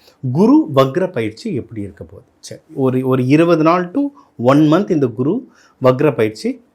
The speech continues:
நடக்குது. ஆம், இந்த வக்ர பயிற்சியில நம்மளுக்கு வந்து தனம் நல்லபடியா கையில வரும். அதாவது, நம்மளுக்கு வந்து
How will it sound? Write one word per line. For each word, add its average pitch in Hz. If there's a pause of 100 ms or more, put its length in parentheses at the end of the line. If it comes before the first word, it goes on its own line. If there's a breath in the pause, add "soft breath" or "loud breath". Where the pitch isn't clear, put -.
நடக்குது. 110
ஆம், 143
இந்த 254 (120)
வக்ர 147
பயிற்சியில 113 (360 soft breath)
நம்மளுக்கு 165
வந்து 175 (720)
தனம் 175
நல்லபடியா 131
கையில 113
வரும். 101
அதாவது, 135
நம்மளுக்கு 123
வந்து 147